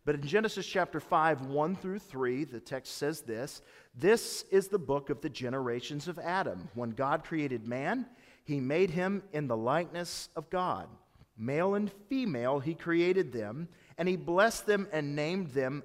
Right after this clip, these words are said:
man when they were created. When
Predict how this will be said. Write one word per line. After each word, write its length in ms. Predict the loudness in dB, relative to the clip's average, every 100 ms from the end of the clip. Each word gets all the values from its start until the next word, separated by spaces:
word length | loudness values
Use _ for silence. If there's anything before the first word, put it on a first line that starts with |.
| -12 -8
man 640 | -4 -2 -2 -4 -8 -10 -12 _ -2
when 140 | 0
they 140 | 2
were 140 | 0 -2
created. 600 | -2 0 2 0 -4 -12 -20 _ _
When 180 | -6 -6